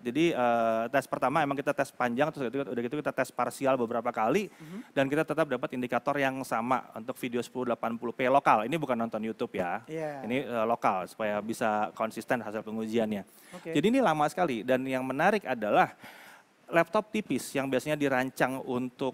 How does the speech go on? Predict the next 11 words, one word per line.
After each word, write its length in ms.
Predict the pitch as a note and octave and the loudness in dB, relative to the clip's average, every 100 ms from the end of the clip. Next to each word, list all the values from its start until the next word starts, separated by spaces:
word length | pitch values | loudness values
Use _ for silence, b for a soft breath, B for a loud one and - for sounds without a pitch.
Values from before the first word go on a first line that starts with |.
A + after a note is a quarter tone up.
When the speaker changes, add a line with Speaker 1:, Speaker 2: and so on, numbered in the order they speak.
| - - | -6 -2
Speaker 1:
eh, 240 | A#2+ A#2 - | 2 2 0
konsumsi 480 | A#2+ B2 A#2+ A#2+ A#2+ | -4 -4 -6 -4 0
dayanya 640 | A#2 A#2 B2 A#2+ A#2 A#2 | 2 2 2 0 0 0
rendah, 320 | B2+ C#3 G#2 - - _ _ _ | -2 0 0 -2 -16 _ _ _
itu 160 | D3+ A3 | -2 2
rata-rata 640 | G3 D#3 C#3 C#3 G3 F#3+ - C#3+ | 2 2 2 2 4 2 0 -10
dipatok 640 | C3 C3 C3 C3+ - E3 | -4 -4 -2 -2 -4 -4
di 160 | D3 D3+ | -4 -4
sembilan 640 | D#3+ C#3 B2+ B2 A#2+ G#2+ | -4 2 4 4 2 2
jam 320 | C3+ G#2+ F2 - - - | 2 2 -2 -18 -18 -4
minimum 400 | C3+ C#3 B2 | 0 2 0